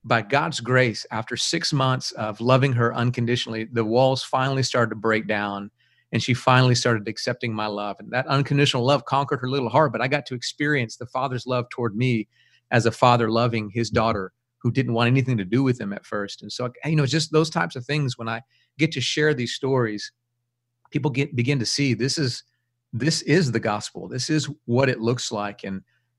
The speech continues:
uh, and so people begin to get a heart for it, but the staff as well, they,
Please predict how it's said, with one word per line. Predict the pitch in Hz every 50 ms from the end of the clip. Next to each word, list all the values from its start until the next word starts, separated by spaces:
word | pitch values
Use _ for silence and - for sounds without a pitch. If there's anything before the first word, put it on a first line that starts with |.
| _ -
uh, | 113 110 113 -
and | 127 123 117 -
so | - 147 135 123 123 123 - _ _ _
people | - 147 139 147
begin | 123 139 127 143 139
to | 135
get | 127 131 117
a | 110
heart | - - 143 147 151 -
for | - - 113 104 101
it, | 104
but | 107 -
the | - 104
staff | - - - 139 147 147 143 -
as | 123 120 -
well, | 117 120 135 143 117 104 85
they, | 92 113 -